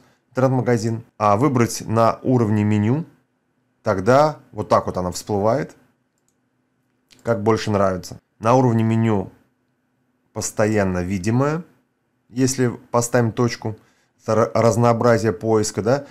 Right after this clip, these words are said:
то есть сразу видимо поиск и выбор категории. Ну, я либо возьму, либо вот этот вариант, либо первый вариант. Мне просто по вкусу, что больше нравится.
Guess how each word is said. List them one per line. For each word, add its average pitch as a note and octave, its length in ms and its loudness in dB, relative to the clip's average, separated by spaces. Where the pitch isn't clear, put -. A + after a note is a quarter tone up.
то C3 100 0
есть C3+ 140 2
сразу A#2+ 300 2
видимо G2 340 -2
поиск D#3+ 540 -2
и A#2+ 120 -2
выбор A2 280 -2
категории. G2 480 -4
Ну, C3 240 -2
я B2 180 2
либо B2 200 0
возьму, A2 500 0
либо G2 200 -4
вот G#2+ 180 -4
этот - 180 -10
вариант, F#2+ 440 -2
либо A2 260 -4
первый F#2+ 380 -2
вариант. F2 400 -6
Мне G#2+ 200 0
просто A2+ 380 -2
по G#2+ 100 0
вкусу, - 480 -10
что - 220 -10
больше F#2 260 -6
нравится. F2+ 480 -8